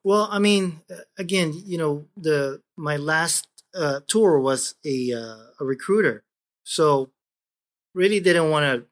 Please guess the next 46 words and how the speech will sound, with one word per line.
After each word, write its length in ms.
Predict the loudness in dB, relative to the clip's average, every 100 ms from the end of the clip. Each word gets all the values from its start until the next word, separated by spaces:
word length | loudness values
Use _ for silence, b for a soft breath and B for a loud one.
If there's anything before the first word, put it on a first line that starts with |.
| _ _ _ _ _
you 80 | -8
know, 100 | -4
I've 200 | -4 -6
always 380 | -2 2 2 0
wanted 360 | -2 -2 -2 -4
business, 560 | -8 -8 -12 -16 -16
uh, 260 | -14 -16 -20 _ _ -16
you 100 | -14
know, 160 | -12 -6
my 180 | -4
degree's 440 | -4 -6 -8 -8 -8
in, 140 | -10 -10
in 140 | -6
business 340 | -4 -4 -8
management. 600 | -10 -12 -12 -16 -18 -20 _ _ _ _
Um, 200 | -20 -20 _
so 420 | -6 -4 -4 -6 -12 _ _ _ _ _
I've 160 | -20 -2
always 400 | 0 2 2 2
wanted 280 | 0 0 0
to, 200 | -4 -6 -6
to 140 | -6
own 160 | -4 -2
my 160 | -2 -2
business. 640 | -4 -6 -8 -10 -8 -10 -12
And, 480 | -10 -8 -8 -10 -12
um, 640 | -14 -16 -20 -20 -20 -20 _ _ _ _ _ _ _ _
you 60 | -16
know, 140 | -14
my, 200 | -8 -6 -2
my 180 | 0
last 320 | 0 0 -2 -4
duty 200 | -4 -2
station, 600 | 0 2 2 0 -4 -4
which 220 | -8 -6
was, 240 | -4 -4
uh, 180 | -6 -6
we 120 | -6
had 80 | -6
an 100 | -6
office 340 | -6 -6 -8 -8
in 120 | -8
Mira 180 | -6 -6
Mesa 400 | -6 -6 -8 -10
here 160 | -12
in, 200 | -16 -18